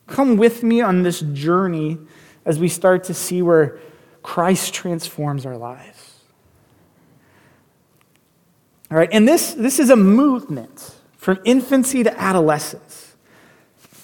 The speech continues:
Okay, and for us, we really need to understand that as we, as we disciple people, just like as we parent, there are gonna be messes. That's why we have the high chair. You don't take your, or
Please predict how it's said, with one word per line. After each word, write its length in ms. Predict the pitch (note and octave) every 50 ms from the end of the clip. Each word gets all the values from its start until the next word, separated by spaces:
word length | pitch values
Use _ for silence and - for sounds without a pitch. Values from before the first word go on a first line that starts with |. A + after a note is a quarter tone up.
| - D#3
Okay, 240 | C#3+ - F3 F3+ -
and 180 | A3+ A3 F#3+
for 200 | - - A#3 -
us, 240 | A#3+ C#4 C4+ C4+ -
we 120 | B3+ A3+ G3
really 500 | F3 F3+ F#3+ A3 C4+ C#4+ C#4+ C4+ C4 C4
need 220 | B3+ B3+ A#3+ G#3
to 120 | - A#3 G3+
understand 720 | G3+ G3 F#3 F#3 F3+ - - - G#3 G3+ G3+ F#3+ F3+ F3
that 220 | E3+ D#3+ E3 - - - - - - - _ -
as 220 | - G#3 G3+ F#3
we, 280 | G3 G#3+ G#3+ G3+ F3 - - - - _ -
as 160 | G#3 G3+ F#3+
we 140 | G3 G#3+ G#3
disciple 640 | F3+ G3+ F#3 - - - B3+ B3 C#4 B3 C4+ A3
people, 320 | - - - F#3 D#3+ F#3 E3+
just 260 | D#3+ C4+ C#4+ C#4 -
like 160 | E4+ C4+ A#3+
as 180 | A3+ G#3+ F#3+ F3
we 140 | F#3 F3+ -
parent, 800 | - - - - A#3 B3 A3+ F3 D3 D3+ D#3 G#3 - - - - _ _ _ _ _ _ _ _ _ -
there 160 | F3+ G3 G3+
are 120 | G#3 G#3+ G#3+
gonna 260 | G#3+ A#3 A3+ A#3+ A#3+
be 160 | G#3+ G#3 F3+
messes. 840 | E3 D#3 D3+ D3+ D#3+ F#3+ - - - A#2+ A2+ - - - - _ _ _ _ _ _ _ _ _ _ _ _ -
That's 200 | - F#3 - -
why 140 | B3 A3+ A3
we 120 | A3 G#3
have 180 | G3+ G3+ F3+ F3
the 80 | F3
high 200 | - - - A#3
chair. 380 | G#3 - - - C#3 C3+ - _ _ _ _ _ _ _ _ _ _ _ _ _ _ _ _ _ _ _ _ _ _ _ _ -
You 160 | E3+ F#3+ G3+
don't 240 | A3+ C4 B3+ - - - - - _ _ _
take 360 | - - A3 G#3 G3+ G#3 -
your, 200 | F3+ E3+ E3 D3+
or 80 | C#3